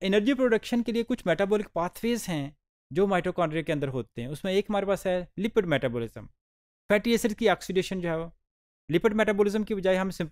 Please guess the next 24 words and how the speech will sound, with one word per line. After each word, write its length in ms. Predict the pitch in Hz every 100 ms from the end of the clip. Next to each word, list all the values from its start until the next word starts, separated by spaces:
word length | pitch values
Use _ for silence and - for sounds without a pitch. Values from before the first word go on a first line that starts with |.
| 139
डायरेक्टली 380 | 147 175 - 202
अगर 100 | 185
बात 240 | 170 160
करें, 160 | 175 170
we 60 |
will 240 | 170 170 -
say 260 | 165 185 - _ _ _ -
fatty 300 | 180 190 180
acid 200 | - 196
oxidation, 520 | 160 - 147 131 123 147
ये 100 | 165
फैटी 240 | 180 185
एसिड 180 | 160 156
की 80 | 151
ब्रेकडाउन। 480 | 131 110 110 107 - _ _ _ _ _ _ _ 196
इसी 180 | 190
से 80 | 220
Krebs 300 | - 196 180
साइकिल 420 | - 135 110 113
है, 180 | 104 104 - _ _ _ _ _ -
इलेक्ट्रॉन 440 | 196 208 - 214 214
ट्रांसपोर्ट 480 | 185 170 - 156
चेन 360 | - - 120 110
है। 200 | 104